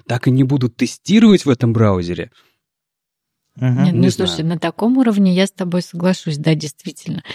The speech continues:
Speaker 3: Именно для разработчиков сейчас ничего не меняется. Но, а, я думаю, что в целом всё-таки это за какое-то время изменит картину, э, веб-технологий. Немножко, но
Speaker 2: Но
Speaker 3: изменит.
Speaker 2: это соб-,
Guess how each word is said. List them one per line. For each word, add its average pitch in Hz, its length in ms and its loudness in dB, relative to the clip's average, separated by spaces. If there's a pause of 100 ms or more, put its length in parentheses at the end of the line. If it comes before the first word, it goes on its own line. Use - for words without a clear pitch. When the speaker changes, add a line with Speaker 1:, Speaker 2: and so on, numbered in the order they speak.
(120)
Speaker 3:
Именно 170 340 6
для 165 340 2
разработчиков 170 760 -2
сейчас - 360 -4
ничего 170 320 -4
не 170 120 4
меняется. 156 540 0 (460)
Но, 175 480 6
а, 165 520 0 (120)
я 165 260 0
думаю, 190 360 6
что - 160 -10
в - 100 -16
целом 196 600 0
всё-таки - 420 -8
это 156 280 -2
за 160 100 -8
какое-то 170 420 -6
время 180 400 0
изменит 170 640 0
картину, 175 880 -2 (160)
э, 151 500 -4 (380)
веб-технологий. 156 920 -6 (720)
Немножко, 175 600 0 (160)
но 175 160 -2
Speaker 2:
Но 180 60 -2
Speaker 3:
изменит. 156 340 0
Speaker 2:
это - 140 0
соб-, - 260 -4